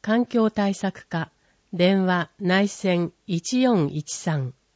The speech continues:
市内でイノシシや猿の目撃情報が増えています。事故を防ぐために、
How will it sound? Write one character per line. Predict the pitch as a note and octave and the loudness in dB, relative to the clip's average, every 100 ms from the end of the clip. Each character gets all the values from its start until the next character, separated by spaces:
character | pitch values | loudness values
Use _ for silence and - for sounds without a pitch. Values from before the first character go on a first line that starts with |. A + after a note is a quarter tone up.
| _ _ _ _ _ - | _ _ _ _ _ -10
市 | - C4 | -2 4
内 | B3 G#3 | 4 4
で | E3+ D#3 - _ _ | 2 -2 -4 _ _
イ | - G3 | 0 4
ノ | B3+ | 4
シ | B3+ | 2
シ | - G3+ | -2 0
や | E3 D3+ | 0 -2
猿 | - C4 C4 | -2 2 4
の | F#3 | 4
目 | E3+ E3+ A#3+ | 4 2 2
撃 | A#3+ A#3 | 2 0
情 | A#3 A#3 | 0 0
報 | A3 F3 D#3 | 2 2 2
が | D#3 | 0
増 | D3+ G#3 | 0 -2
え | F3+ | 0
て | D3 | -2
い | C#3 | -2
ま | C#3 D3+ | -2 -4
す。 | - - _ _ _ _ _ _ _ _ - | -10 -20 _ _ _ _ _ _ _ _ -4
事 | B3 | -2
故 | - C4 | 4 4
を | F#3+ | 4
防 | - G#3 | 2 0
ぐ | G3 | 0
た | F3 D#3+ | 0 0
め | D#3 | 0
に、 | D#3 | -2